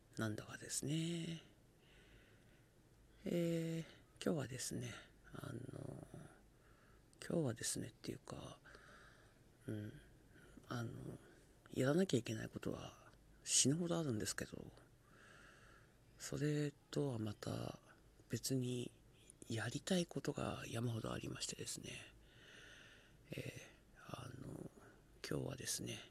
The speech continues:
ハーブのお勉強しに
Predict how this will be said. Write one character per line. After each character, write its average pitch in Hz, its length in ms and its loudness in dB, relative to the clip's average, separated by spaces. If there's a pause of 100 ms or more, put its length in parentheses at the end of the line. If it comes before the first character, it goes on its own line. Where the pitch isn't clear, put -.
(1300)
ハ - 260 2
ー - 20 0
ブ - 260 -2 (1160)
の 127 160 2 (840)
お - 80 0
勉 120 200 2
強 123 180 2
し 120 200 2
に 120 180 -2